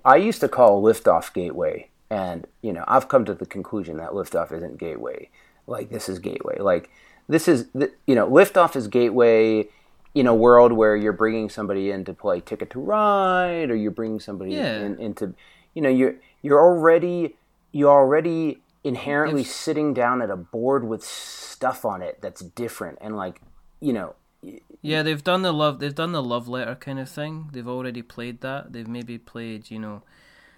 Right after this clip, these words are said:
Speaker 2: um, you know, they've, they've maybe tried a little bit of Catan, but, you know, that's, you know, I saw Liftoff as, um, yeah, that was, that was where that was, but it was also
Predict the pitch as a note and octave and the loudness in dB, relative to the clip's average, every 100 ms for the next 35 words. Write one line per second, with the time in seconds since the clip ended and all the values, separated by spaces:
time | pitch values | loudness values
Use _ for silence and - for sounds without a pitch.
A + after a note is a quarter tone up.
0 | _ _ - A#2 G#2+ G2+ G2 - _ _ | _ _ -14 -12 -10 -12 -16 -20 _ _
1 | _ - B2 G#2+ - B2+ A#2 C#3+ - C#3+ | _ -16 -14 -14 -14 -14 -14 -16 -16 -12
2 | B2+ C#3 C3 A#2+ - - A#2 A#2 C3 C#3+ | -8 -8 -8 -12 -14 -12 -8 -6 -6 -10
3 | - - C3+ C#3 A#2+ B2 - - C#3 C3 | -14 -16 -12 -12 -12 -14 -16 -16 -16 -16
4 | - C3+ C#3 C#3+ C#3 - B2 B2+ A#2+ A#2 | -16 -14 -12 -14 -16 -16 -16 -14 -12 -10
5 | C3 C3 - - C#3 C#3 B2+ D3 - D#3 | -10 -12 -16 -18 -14 -10 -8 -6 -6 -8
6 | C3+ A#2+ C3 - - A#2 A2 A#2+ A2 G#2+ | -8 -10 -12 -12 -12 -12 -12 -14 -16 -16
7 | - A2+ A2 G#2 G2+ _ _ _ - F#3 | -14 -12 -12 -14 -18 _ _ _ -10 -2
8 | G3 F3+ D3 C#3+ D#3+ F3 E3+ D3 D3 C#3 | -2 -2 -6 -8 -6 -4 -4 -6 -6 -6
9 | B2+ A2+ E3 C#3 G#2+ C3 B2+ A2+ B2 C#3+ | -8 -8 -8 -8 -10 -12 -12 -12 -12 -12
10 | D#3+ - C#3+ A#2+ A2 | -12 -14 -14 -12 -14